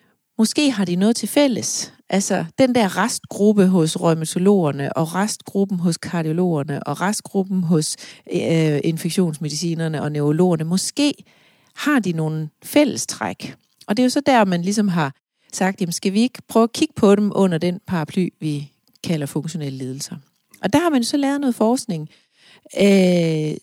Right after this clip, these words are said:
som faktisk har vist nogle gode resultater. Fordi når man, når man kigger på dem udelukkende somatisk, så kommer man ikke ret langt. Øh, men man hjælper dem simpelthen ikke. De bliver ikke bedre af alt det, man prøver.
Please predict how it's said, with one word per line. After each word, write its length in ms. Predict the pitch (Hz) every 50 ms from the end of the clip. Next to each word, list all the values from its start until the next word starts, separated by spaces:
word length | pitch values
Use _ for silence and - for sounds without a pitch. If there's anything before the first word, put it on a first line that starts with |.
| _ _
som 360 | - - - - - 226 220
faktisk 480 | 220 262 262 277 - - 220 202 - -
har 60 | 226
vist 260 | 214 - 294 269 -
nogle 120 | - 208 208
gode 200 | 226 233 - -
resultater. 560 | 214 - - 190 - 226 226 220 196 143 131 131 - _ - _ _
Fordi 480 | - - - 220 208 226 226 214 202 - _ _ _ _ _ -
når 240 | 202 208 214 208
man, 360 | 202 196 190 185 180 185 180 - _ _ _ _ _ _ _ _ _
når 100 | 214 208
man 160 | 208 202 202
kigger 260 | - - 320 349 359 294
på 200 | - 277 254 254
dem 240 | 247 196 170 156 165 - _ _ _ _ _ _ _ _
udelukkende 560 | - 247 277 302 277 220 185 175 180 175 147 147
somatisk, 500 | - 156 151 147 147 151 - - - -
så 60 | 262
kommer 280 | - - 330 285 226
man 120 | 196 196 220
ikke 140 | 240 - -
ret 120 | 233 226 -
langt. 460 | 202 202 214 - - - - - - _ _ _ 190
Øh, 300 | 190 190 185 185 185 185 -
men 400 | - - 220 214 226 226 220 220
man 120 | 226 226 226
hjælper 380 | 220 247 294 302 - - 170
dem 120 | 160 165 160
simpelthen 320 | - 202 196 190 196 202
ikke. 160 | 214 220 -
De 80 | 226 214
bliver 200 | - 226 226 254
ikke 120 | 269 - _ -
bedre 420 | 214 233 254 285 285 240 185 -
af 60 | -
alt 180 | 180 196 - -
det, 100 | 175 175
man 160 | 180 185 180
prøver. 420 | - - 165 160 160 170 180 185